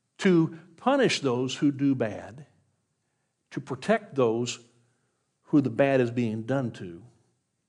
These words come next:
but it's also to honor those who are doing what is right.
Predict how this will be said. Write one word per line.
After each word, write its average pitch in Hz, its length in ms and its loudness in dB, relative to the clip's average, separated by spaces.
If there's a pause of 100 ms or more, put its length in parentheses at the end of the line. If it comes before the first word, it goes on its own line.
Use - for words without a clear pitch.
(440)
but 175 140 4
it's 170 140 2
also 202 480 0
to - 200 -6
honor 185 300 0
those 117 460 0 (120)
who 135 160 0
are 123 120 -2
doing 120 340 -2
what 113 140 -8
is 104 100 -12
right. 98 400 -14